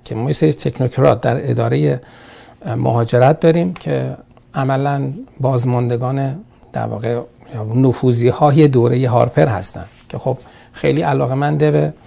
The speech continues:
روان بودن سیستم مهاجرت، خیلی علاقه‌ای به مهاجرت و این موارد ندارن. خب،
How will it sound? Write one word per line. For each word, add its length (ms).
روان 380
بودن 220
سیستم 300
مهاجرت، 720
خیلی 160
علاقه‌ای 500
به 280
مهاجرت 760
و 280
این 120
موارد 460
ندارن. 480
خب، 220